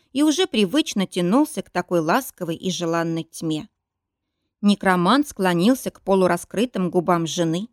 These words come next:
нежно поцеловал и тут же выпрямился. "Боюсь, еще чуть-чуть, и я не смогу остановиться", хрипло пробормотал он,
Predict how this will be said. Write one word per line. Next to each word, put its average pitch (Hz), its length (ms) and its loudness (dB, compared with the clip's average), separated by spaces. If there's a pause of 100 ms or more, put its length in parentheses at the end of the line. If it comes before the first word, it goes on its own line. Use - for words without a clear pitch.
(320)
нежно 302 360 2
поцеловал 185 720 -2 (260)
и 196 100 -4
тут 185 260 -2
же 180 140 0
выпрямился. 160 800 -4 (800)
"Боюсь, 214 640 0 (240)
еще 196 480 0
чуть-чуть, - 640 -4 (220)
и 262 100 -2
я 320 180 2
не 311 100 4
смогу 294 360 2
остановиться", 262 840 0 (440)
хрипло 202 420 0
пробормотал 170 800 -2
он, 220 260 -4